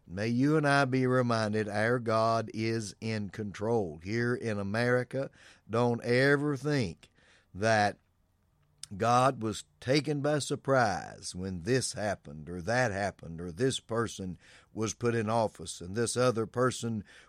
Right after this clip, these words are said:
was taken out of office. Don't ever think God did not have something to do with that. Now, does he not only have something to do with it, is he in the plan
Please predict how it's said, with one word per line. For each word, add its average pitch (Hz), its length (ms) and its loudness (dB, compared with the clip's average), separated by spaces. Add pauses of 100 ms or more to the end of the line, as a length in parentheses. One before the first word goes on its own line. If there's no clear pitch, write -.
was 113 260 2
taken 123 360 0
out 123 220 2
of 98 140 0
office. 87 520 -6
Don't 139 560 0 (340)
ever 135 380 2
think 120 500 -2
God 104 440 0
did 107 220 0
not 104 280 -2
have 101 220 -4
something 101 540 -6
to 95 100 -6
do 104 220 -2
with 95 140 -6
that. 80 240 -10
Now, 117 300 0 (420)
does 131 380 6
he 160 480 0
not 131 200 2
only 123 220 2
have 113 160 0
something 123 480 -2
to 95 100 -4
do 92 220 -2
with 85 240 -8
it, 131 140 -2 (420)
is 123 400 0
he 165 260 0
in 139 360 0
the 123 80 -2
plan 131 640 0